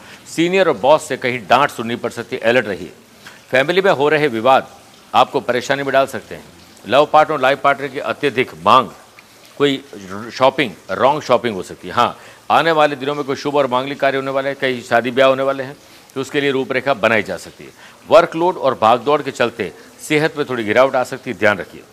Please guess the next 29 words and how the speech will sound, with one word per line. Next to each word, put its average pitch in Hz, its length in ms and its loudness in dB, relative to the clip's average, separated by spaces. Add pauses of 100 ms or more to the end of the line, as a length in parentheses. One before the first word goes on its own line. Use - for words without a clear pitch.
(500)
मेडिकल 160 400 2
स्टूडेंट 160 400 -4
के 156 80 -6
लिए 139 120 -4
समय 117 280 -2
कठिन 117 300 -4
है, 104 160 -18 (520)
सेहत 151 260 0
को 160 100 -2
लेकर 156 360 -2 (380)
आज 143 320 2
अलर्ट 131 300 4
तो 151 100 -4
रहना 131 160 2
ही 170 100 -2
है, 139 80 0
लेकिन 117 240 -6
ट्रैवल 131 320 2
को 143 140 -2
भी 127 80 -2
अवॉइड 120 260 2
करें 117 200 -4
तो 107 120 -6
ज़्यादा 98 280 2
अच्छा - 200 -10
है। 71 180 -16 (500)
मकर 135 380 0
संक्रांति 135 520 -2
पर - 160 -12